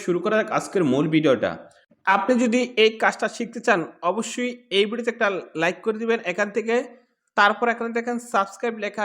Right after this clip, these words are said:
আছে, এই সাবস্ক্রাইব লেখার উপরে একটা ক্লিক করে দিবেন। আপনি যখনই এখান থেকে সাবস্ক্রাইব লেখার উপরে ক্লিক করে দিবেন, আমরা যখন নিত্য নতুন ভিডিও আপলোড করব, সবার আগে কিন্তু আপনার ফোনে চলে যাবে।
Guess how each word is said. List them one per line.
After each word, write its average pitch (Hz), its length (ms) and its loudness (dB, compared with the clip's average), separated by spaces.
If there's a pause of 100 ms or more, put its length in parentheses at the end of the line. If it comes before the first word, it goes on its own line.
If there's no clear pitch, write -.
আছে, 196 160 -6 (240)
এই 202 80 -6 (120)
সাবস্ক্রাইব 214 460 -2
লেখার 202 220 0
উপরে 196 140 0
একটা 190 220 -2
ক্লিক 185 200 -4
করে 165 180 0
দিবেন। 107 180 0 (500)
আপনি 208 260 2 (120)
যখনই 247 280 2 (120)
এখান 208 240 -4
থেকে 233 140 0 (160)
সাবস্ক্রাইব 233 460 0
লেখার 214 240 0
উপরে 226 200 0
ক্লিক 214 220 -4
করে 233 140 4
দিবেন, 202 180 2 (220)
আমরা 214 240 2
যখন 226 200 0
নিত্য 214 200 -4
নতুন 233 220 0
ভিডিও 208 200 4
আপলোড 220 260 -6
করব, 214 160 0 (640)
সবার 220 280 6
আগে 226 160 2
কিন্তু 240 200 -4 (280)
আপনার 233 300 -6
ফোনে 190 240 -8
চলে 196 180 -6
যাবে। 110 180 -4